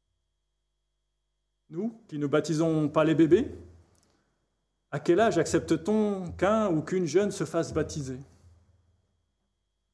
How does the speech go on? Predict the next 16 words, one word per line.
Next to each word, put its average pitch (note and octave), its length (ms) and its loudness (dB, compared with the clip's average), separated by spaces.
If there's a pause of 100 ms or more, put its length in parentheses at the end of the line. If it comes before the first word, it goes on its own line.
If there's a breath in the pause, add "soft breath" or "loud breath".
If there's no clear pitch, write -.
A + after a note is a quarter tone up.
(240)
Nous C3 100 -18
avons C#3 420 -4 (340)
eu C#3 60 -20
ce - 100 -20
privilège D3 600 2
l'année C#3 200 2
dernière, G#3+ 680 0 (840)
avec C3 220 -20
plusieurs C3+ 300 -16
baptêmes. D3+ 500 -8 (1400)
Réponse D3+ 280 -10
un F#3 80 2
peu A3 160 4
floue, D4+ 220 4
je G#3+ 100 4
pense, E4+ 360 -2